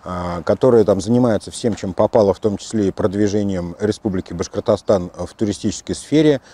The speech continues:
учинила в гостином дворе, а, какую-то ярмарку, продажу сувениров, а, брендированной продукции. И, казалось бы, в общем-то,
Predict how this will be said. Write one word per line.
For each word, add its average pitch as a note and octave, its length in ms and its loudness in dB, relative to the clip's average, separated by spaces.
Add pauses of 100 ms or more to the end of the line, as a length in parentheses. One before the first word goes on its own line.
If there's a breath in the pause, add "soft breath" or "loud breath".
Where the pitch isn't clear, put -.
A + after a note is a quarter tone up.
(280 loud breath)
учинила C3+ 460 6
в G#2 60 4
гостином A2 500 2
дворе, G#2 540 4
а, F#2 320 -10
какую-то G#2+ 440 -2
ярмарку, G2+ 460 0
продажу G2 520 0
сувениров, D3 600 0 (560 soft breath)
а, F#2 140 -6
брендированной A2+ 680 4
продукции. A#2 680 0
И, A2 60 -2
казалось B2+ 440 2
бы, A2 140 -2
в A#2+ 60 0
общем-то, G#2+ 560 -4